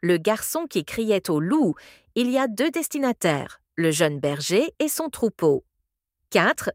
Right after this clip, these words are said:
les adjuvants, ce sont ceux qui viennent aider le sujet dans sa quête, le conseiller, le prévenir. Ce n'est pas forcément une personne.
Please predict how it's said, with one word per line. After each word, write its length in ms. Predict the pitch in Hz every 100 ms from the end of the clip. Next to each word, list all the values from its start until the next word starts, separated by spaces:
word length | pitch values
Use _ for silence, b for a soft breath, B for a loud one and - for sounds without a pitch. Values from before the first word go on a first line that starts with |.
| -
les 260 | 165 156 226
adjuvants, 580 | 262 233 254 190 190 311 B B B
ce 160 | - 240
sont 180 | 220 247
ceux 220 | - 285
qui 160 | - 240
viennent 260 | 262 262 -
aider 260 | 277 226 285
le 120 | 247
sujet 380 | - 277 247 247
dans 140 | 240
sa 180 | - 240
quête, 480 | - 254 320 - - -
le 160 | 156
conseiller, 800 | - 233 247 254 240 233 269 330 _
le 140 | 165 143
prévenir. 640 | - 240 220 233 285 311 B B B B B _ -
Ce 160 | -
n'est 160 | 320 320
pas 200 | - 330
forcément 460 | 311 - 262 226
une 140 | 220 202
personne. 560 | 202 - 202 151 139